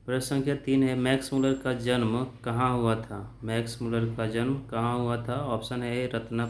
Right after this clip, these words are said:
पार्क नेपाल, बी डेसाऊ जर्मनी, सी वाशिंगटन अमेरिका या डी दिल्ली भारत। तो इसका जो सही जवाब होगा वो ऑप्शन बी हो जाएगा, डेसाऊ जर्मनी।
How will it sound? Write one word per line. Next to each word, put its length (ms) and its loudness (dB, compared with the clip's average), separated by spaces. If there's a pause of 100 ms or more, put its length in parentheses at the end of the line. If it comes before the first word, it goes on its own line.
पार्क 300 0
नेपाल, 460 -4 (640)
बी 180 0
डेसाऊ 520 0
जर्मनी, 560 0 (480)
सी 300 -6
वाशिंगटन 600 -2
अमेरिका 500 -2 (260)
या 200 -2
डी 340 -4 (260)
दिल्ली 380 0
भारत। 520 -4 (3000)
तो 60 -4
इसका 260 0
जो 140 2
सही 280 0
जवाब 200 -2
होगा 200 -2
वो 180 2
ऑप्शन 400 -4
बी 180 2
हो 120 4
जाएगा, 360 0
डेसाऊ 600 0
जर्मनी। 520 2